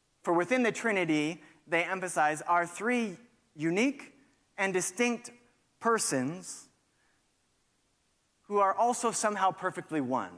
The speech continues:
Artists have long taken this literary image of three in one and visualized it as both a, a circle dance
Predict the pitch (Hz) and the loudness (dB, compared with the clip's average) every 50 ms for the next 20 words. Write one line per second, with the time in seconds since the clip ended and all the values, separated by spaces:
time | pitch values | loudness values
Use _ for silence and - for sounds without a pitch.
0 | 92 - _ _ _ _ _ _ _ _ _ _ _ _ _ _ _ _ _ _ | -20 -20 _ _ _ _ _ _ _ _ _ _ _ _ _ _ _ _ _ _
1 | _ _ _ _ _ _ _ _ _ _ _ _ 190 202 233 233 214 185 160 - | _ _ _ _ _ _ _ _ _ _ _ _ 2 4 4 4 2 0 0 -2
2 | - - - - - - - _ _ _ _ _ _ _ - 185 156 175 214 226 | -2 -4 -4 -6 -6 -10 -18 _ _ _ _ _ _ _ -2 -2 0 2 2 2
3 | 226 214 - - 226 220 220 - 202 180 170 175 208 240 254 247 - - - 190 | 2 0 0 0 0 0 0 0 0 0 0 2 2 2 0 0 -2 -6 -4 -2
4 | 170 190 233 262 262 240 214 196 185 175 165 156 156 - 160 151 139 131 123 127 | 2 2 2 4 4 4 4 4 4 4 2 0 -2 -2 -2 -2 0 0 0 -2
5 | 139 147 139 151 151 139 131 - - _ _ _ - - - 175 185 196 196 190 | -2 -4 -2 -2 -2 -2 -2 -6 -14 _ _ _ -18 -12 -4 0 2 2 4 4
6 | 185 180 160 - 147 139 135 139 160 185 180 147 127 120 120 127 143 151 - - | 2 2 0 -2 -2 -2 -2 0 0 2 2 2 0 -2 -4 -6 -8 -10 -14 -20
7 | - - - _ - 196 185 175 262 226 185 220 214 208 208 196 196 196 165 202 | -20 -20 -20 _ -4 -2 0 2 0 0 2 2 4 4 4 4 4 2 0 -2
8 | 190 165 175 170 147 131 185 196 202 196 - 160 175 151 147 - 165 147 - - | 0 0 0 0 0 0 2 2 2 2 2 2 2 2 2 2 0 -2 -2 -2
9 | - 233 233 226 - 214 202 160 139 147 135 131 135 156 - - - - - - | 0 0 0 2 2 0 0 0 0 0 0 0 0 -2 -4 -8 -12 -14 -14 -16
10 | - | -18